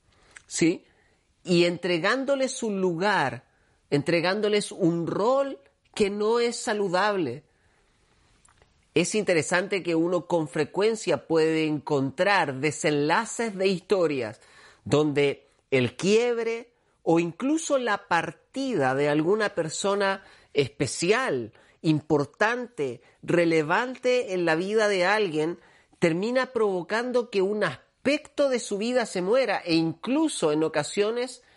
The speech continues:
termina provocando que la persona sienta que es mejor no seguir viviendo. ¿Y por qué se genera esto? Porque hemos cruzado ciertos límites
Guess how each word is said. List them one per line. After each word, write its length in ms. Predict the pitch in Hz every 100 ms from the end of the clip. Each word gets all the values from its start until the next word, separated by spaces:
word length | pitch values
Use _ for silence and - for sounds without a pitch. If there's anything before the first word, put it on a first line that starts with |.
| _ _ _ _ -
termina 380 | 127 151 190
provocando 580 | 185 156 139 160 180 180
que 140 | 160 147
la 160 | 139
persona 400 | 135 123 175 165
sienta 500 | - 175 185 160 127
que 140 | 120 143
es 60 |
mejor 500 | 147 143 - 165 170
no 160 | 170 165
seguir 440 | - 160 151 180
viviendo. 640 | 143 117 147 277 220 - - _ _ _ _ _ _ _ _ _ - - - - - _
¿Y 60 | 143
por 160 | - -
qué 140 | 262
se 160 | 294 262
genera 400 | 262 262 262 240
esto? 600 | 269 - - 160 - _ _ _ _ _ _ _ _ _ _ -
Porque 400 | 139 131 156 160
hemos 300 | 185 190 -
cruzado 800 | - 151 139 - - 220 226 208
ciertos 760 | - - 175 220 226 - 202
límites 920 | 160 170 175 151 117 - 85 - -